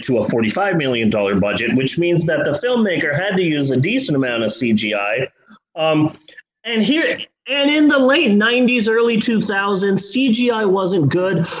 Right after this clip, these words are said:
So a lot of times they would hide the C G I with, "Oh, hey, The Rock is the bad guy. Now he's turned into a half man, half scorpion. Just to be safe,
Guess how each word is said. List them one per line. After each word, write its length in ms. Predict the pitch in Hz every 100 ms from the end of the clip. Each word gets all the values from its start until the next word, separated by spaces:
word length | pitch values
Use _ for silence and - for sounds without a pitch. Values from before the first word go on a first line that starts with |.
| -
So 260 | _ - 196
a 20 |
lot 260 | 185 226 269
of 140 | 240
times 360 | - 220 226 214
they 160 | 208
would 160 | 175 147
hide 400 | 127 160 180 175
the 80 | 180
C 280 | 175 190 170
G 180 | 165
I 300 | 170 165 170
with, 500 | 165 139 135 135 127 - - -
"Oh, 240 | 269 285 240
hey, 440 | 208 269 247 143 - _ _ 165
The 180 | 170
Rock 500 | 208 190 262 240 -
is 180 | 220 196
the 160 | 190 196
bad 400 | 233 240 233 185
guy. 340 | 185 135 107 - -
Now 280 | 214 277 285
he's 200 | 254 208
turned 340 | 220 214 214 208
into 360 | 214 208 220
a 100 | 202
half 340 | 180 214 220 220
man, 300 | 208 214 220
half 300 | 214 240 233
scorpion. 720 | - 285 277 262 240 156 214 - - _
Just 360 | 415 392 392
to 100 | 320
be 160 | 233 247
safe, 640 | 233 - 226 226 226 226